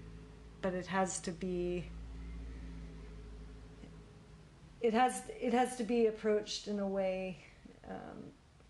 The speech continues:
it has to be approached in a way that isn't trying to get rid of the vulnerability that comes with those difficult emotions. I feel like vulnerability is another one of those, like,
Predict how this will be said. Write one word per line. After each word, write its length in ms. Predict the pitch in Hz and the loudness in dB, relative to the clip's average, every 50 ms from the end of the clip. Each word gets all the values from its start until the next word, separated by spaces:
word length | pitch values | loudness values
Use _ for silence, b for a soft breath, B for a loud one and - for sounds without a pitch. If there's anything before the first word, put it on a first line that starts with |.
| - - - | -12 -4 0
it 40 | 220 | 0
has 100 | 226 - | 0 4
to 60 | 190 | 6
be 80 | 233 | 4
approached 360 | 220 214 - 214 208 208 - 208 | 4 6 4 2 2 2 0 0
in 80 | 202 | 0
a 60 | 196 | 0
way 180 | 190 196 196 190 | 2 2 0 0
that 240 | 185 190 185 - - - | 0 0 -2 -4 -2 0
isn't 360 | - 208 190 170 196 190 - - | 2 2 2 2 0 -2 -4 -6
trying 480 | - 185 175 175 180 185 185 185 180 - | -6 -4 -2 0 0 0 0 -2 -4 -6
to 200 | - - 185 180 170 - | -6 -4 -4 -4 -2 -2
get 180 | - 185 - - | -2 -2 0 0
rid 240 | 185 185 175 165 | 0 0 0 0
of 240 | - - - - - - - - - - - | 0 -2 -2 -2 -6 -10 -16 -18 -16 -12 -8
the 80 | 175 175 | -8 -6
vulnerability 840 | 165 - - - - - - - - - - - - - - - - | -4 -4 -4 -4 -2 -4 -4 -4 -4 -4 -4 -4 -4 -4 -6 -8 -6
that 220 | - - - - | -6 -6 -6 -6
comes 420 | - - 185 175 175 - 180 - - | -6 -4 -4 -2 -2 -2 -4 -4 -6
with 140 | - - - | -8 -6 -4
those 520 | - - - - - - - - - - - B B B B B B B B B B B B - | -4 -2 -2 -2 -4 -4 -4 -4 -6 -6 -10 B B B B B B B B B B B B -8
difficult 380 | - 185 165 185 - 175 180 180 | -4 -4 -2 -2 -2 -2 -2 -2
emotions. 440 | 175 185 175 165 - 175 175 - 190 | -2 -2 -4 -2 -2 -2 -2 0 2
I 80 | 196 | 2
feel 140 | 196 - 202 | 4 4 4
like 120 | 196 175 160 | 4 4 4
vulnerability 680 | 185 208 208 214 214 208 202 220 220 214 202 196 185 | 4 4 6 6 4 4 6 6 6 6 4 2 0
is 120 | 175 170 175 | 0 0 0
another 320 | 185 190 190 185 196 190 | 0 2 4 4 4 4
one 180 | 185 185 180 185 | 4 2 0 0
of 140 | 175 - | -2 -4
those, 420 | - - - - - 175 - - - | -4 -4 -4 -2 -2 -2 -4 -4 -4
like, 220 | - - - - | -4 -6 -6 -6